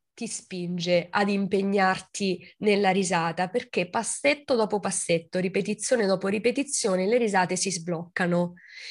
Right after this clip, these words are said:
E una volta che c'è proprio questo fenomeno dello sblocco di risata, è un'altra storia, nel senso che ridere è molto più fluido e molto più facile. Io dico sempre,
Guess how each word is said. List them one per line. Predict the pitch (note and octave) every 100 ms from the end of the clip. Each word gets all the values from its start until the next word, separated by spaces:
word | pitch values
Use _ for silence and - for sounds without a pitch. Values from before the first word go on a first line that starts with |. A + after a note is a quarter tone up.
| -
E | -
una | F4 C#4
volta | B3+ D4+ -
che | A#3+ A3
c'è | - C#4
proprio | C4 A3 G#3+
questo | A3 A3+ A#3
fenomeno | - G3+ G3+ A3+ G#3+
dello | G3 G3
sblocco | F#3+ F#3+ A3+ A#3 G3+
di | F#3+ G3
risata, | G#3+ G3+ F3 E3 E3 F#3+ G#3 - _ _ _ _ _ _ _
è | - C#4+
un'altra | C#4+ A#3 C4+ A3
storia, | G#3+ - B3+ A3+ F3+ E3+ E3+ _ _
nel | - G#3+
senso | A3 G#3+ A#3
che | A#3+
ridere | B3+ B3 A#3+
è | C#4
molto | C4 A3 A3
più | C4+ A3
fluido | - B3+ D#4+
e | B3
molto | F#3+ A#3+ B3
più | A#3 F#3
facile. | - A#3 F#3+ F#3 F#3 F3
Io | F#3 B3+
dico | A#3
sempre, | G#3+ A3 G#3 G3+ G#3 G3